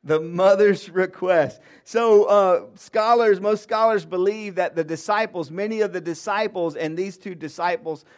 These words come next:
were probably teenagers when Jesus first calls them to be followers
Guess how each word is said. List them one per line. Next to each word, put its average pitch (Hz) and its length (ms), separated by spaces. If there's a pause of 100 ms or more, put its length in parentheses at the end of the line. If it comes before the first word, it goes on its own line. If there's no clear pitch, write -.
were 180 180
probably 220 720
teenagers 156 800
when 131 180
Jesus 151 400
first 139 380
calls 135 460
them 110 280
to 117 120
be 110 160
followers 104 880